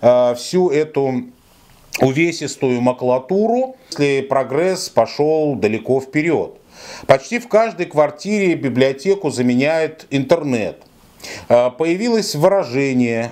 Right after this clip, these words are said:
«Google в помощь» и «Гуглят». И, как правило, обращаются в первую очередь, э, в Википедию, будучи уверенными, что Вики, э, как её ласково называют, есть панацея от, э,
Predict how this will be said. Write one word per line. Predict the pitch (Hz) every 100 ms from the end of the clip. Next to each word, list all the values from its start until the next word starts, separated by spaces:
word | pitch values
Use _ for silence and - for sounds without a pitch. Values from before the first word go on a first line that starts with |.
| -
«Google | 113 147 196 180
в |
помощь» | - 127 120 110 113 - - - - -
и | 247
«Гуглят». | 170 123 110 107 107 - _ _ _ -
И, | 147
как | 160 170
правило, | 208 247 247 214 202 - -
обращаются | 131 151 147 208 214 208 143
в |
первую | - 175 147 147
очередь, | 160 151 139 143 - 104
э, | 117 120
в |
Википедию, | 113 165 175 202 175 123 85 78 76 73 - - - -
будучи | 180 220 -
уверенными, | 151 143 220 214 175 147 131
что | - 143 127 120
Вики, | 107 175 202 233 247 247 - - -
э, | - 156 156
как | 156 180 180
её | 175
ласково | 175 170 165 - 156
называют, | 151 143 151 147 143 135 135 - -
есть | - 156 254 -
панацея | 160 135 127 - 185 185 175 -
от, | 127 156 - -
э, | 117 113 113